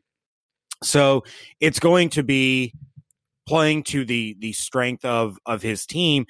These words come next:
And yeah, that will include some five, seven step drops, letting it fly. You know, they have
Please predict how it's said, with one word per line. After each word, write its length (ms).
And 160
yeah, 160
that 220
will 200
include 380
some 180
five, 360
seven 360
step 400
drops, 460
letting 380
it 100
fly. 480
You 160
know, 40
they 120
have 400